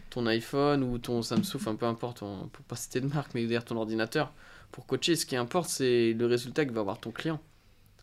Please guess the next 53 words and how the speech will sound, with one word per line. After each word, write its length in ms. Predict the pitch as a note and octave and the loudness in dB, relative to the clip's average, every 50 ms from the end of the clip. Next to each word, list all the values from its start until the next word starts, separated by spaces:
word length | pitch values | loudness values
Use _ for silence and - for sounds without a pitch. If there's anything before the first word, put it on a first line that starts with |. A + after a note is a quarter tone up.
| - - - | -20 -14 -10
Et 120 | - F#2 | -10 -8
c'est 180 | - - - A2+ | -6 -6 -6 -4
moi 200 | C3+ D3 D#3 D3 | -2 0 0 0
ça 160 | - - B2+ | -2 -2 -4
qui 120 | A#2+ - | -6 -6
c'est. 600 | - - - G#2+ G#2+ G#2+ G#2 G2+ - - - - - - - - - - - - - - - | -8 -6 -6 -4 -4 -4 -4 -4 -4 -6 -8 -10 -14 -18 -20 -20 -20 -20 -20 -20 -20 -20 -12
Et 60 | - | -4
ça, 140 | C3+ - D3+ | -2 0 0
c'est 160 | D3+ - B2+ | 0 0 -2
pareil, 260 | A#2+ - D#3 F3+ E3+ C#3 | 0 2 4 6 6 6
j'ai 160 | B2+ A#2 A2 | 4 2 2
pas, 540 | - - A#2+ A#2+ A#2 A2+ A2+ A2 G#2+ G#2 G#2 | 4 4 6 6 8 6 6 4 4 2 0
je 80 | - - | -2 -4
te 80 | A#2+ | -4
sors 200 | A#2 - - G#2+ | -4 -4 -6 -4
pas 160 | - - B2 A#2+ | -2 -2 -2 -2
ça 200 | - - A#2+ A#2+ | 0 0 2 4
là 120 | B2 A#2+ | 4 2
comme 180 | A#2+ - C3 C3 | 2 2 0 2
ça, 160 | - F#3+ E3+ | 4 4 4
tu 140 | C#3+ - C3+ | 4 4 4
vois, 80 | B2+ | 4
j'ai 100 | A#2 A#2 | 4 2
regardé 300 | G#2 G2+ G#2 G#2+ G#2 A2 | 0 0 0 0 0 0
pas 200 | G2+ - - A2+ | 0 0 -2 -2
mal 260 | A#2+ B2+ B2 B2+ B2+ A#2+ | 0 0 0 0 0 0
de, 240 | A#2+ A2 A2 G2 G#2 - - - - - - - - - | 0 2 2 0 0 -4 -8 -14 -16 -18 -18 -16 -10 -8
j'ai 140 | A#2 A#2 | -6 -6
plus 180 | A2+ - D3 C#3+ | -4 0 2 4
les 80 | C#3 B2+ | 4 4
noms 140 | B2 B2 | 4 2
en 60 | B2+ C3 | 0 2
tête, 240 | - - E3 D#3+ | 2 2 2 2
mais 80 | - A#2 | 2 0
j'ai 100 | A2 A2+ | 2 2
regardé 260 | A2 G#2+ G#2+ A2 A2+ | 2 2 2 2 2
pas 160 | A2 - A2+ | 2 0 0
mal 160 | A#2 B2+ B2 A#2 | 0 0 0 2
de, 200 | A#2 A2+ A2 A2 | 2 2 2 2
de 100 | A2 G#2 | 0 -2
personnes 400 | - A#2 A2 - - D3 C3 B2+ | 0 -2 -2 0 0 -2 -4 -2
qui 140 | - - | -2 -4
en 100 | A#2 G#2+ | -4 -2
parlaient, 400 | A2 - G#2 A#2 C3+ D3 D3+ D3+ | -2 -2 -2 0 2 2 2 2
des 140 | C#3+ B2+ A#2 | 2 0 -2
gens 120 | A#2 B2 B2 | -2 -4 -6
qui 120 | B2 - | -6 -8
parlaient 240 | - - A2+ A2 A2 A2+ | -6 -4 -2 -2 -2 -2
du 120 | A2+ A2 | -2 -4
coaching, 420 | - A2 G#2+ - - B2 B2 A#2+ | -4 -4 -4 -4 -4 -4 -4 -4
et 60 | G#2+ G2+ | -6 -6
cetera, 400 | - G#2+ - - A2 G2 A2 A2 | -8 -8 -6 -6 -6 -4 -4 -4
en, 240 | G#2+ F#2+ E2 C2 | -4 -6 -6 -8